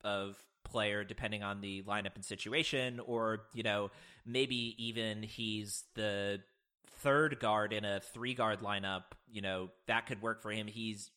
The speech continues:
big enough where I could conceive that kind of fit working for him. And I also do really buy into the defense with him, and given how much I buy into his defense, for me, it's really just, does he have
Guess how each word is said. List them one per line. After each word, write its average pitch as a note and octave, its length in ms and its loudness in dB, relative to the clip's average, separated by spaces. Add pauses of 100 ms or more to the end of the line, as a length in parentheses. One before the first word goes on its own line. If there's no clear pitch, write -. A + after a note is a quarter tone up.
(160)
big C3+ 180 2
enough A#2 320 2
where A2+ 120 4
I G#2+ 120 6
could G#2+ 180 -8
conceive A2 540 -4
that G2+ 220 0
kind G#2 200 0
of F#2 60 -6
fit G#2+ 320 -2 (100)
working G#2+ 380 -2
for C3 160 -4
him. D#3 340 -2 (420)
And D#3 140 10
I D#3+ 120 12
also F3 280 8
do A#2+ 240 4
really A2 280 0
buy G#2+ 240 6
into G#2 240 0
the F#2+ 120 -4
defense B2+ 580 -2
with C#3 120 -2
him, D3 480 2
and G2+ 420 2 (1080)
given D#3 320 4
how D3 140 4
much C3+ 200 2
I A#2+ 120 6
buy A#2+ 200 6
into A#2 240 -2
his G#2+ 160 -4
defense, C3 500 -2
for C3+ 140 -4
me, B2 220 -2
it's A2+ 160 -2
really A2+ 300 -2
just, A2 340 -6
does B2 140 2
he A#2 80 -4
have A2+ 340 4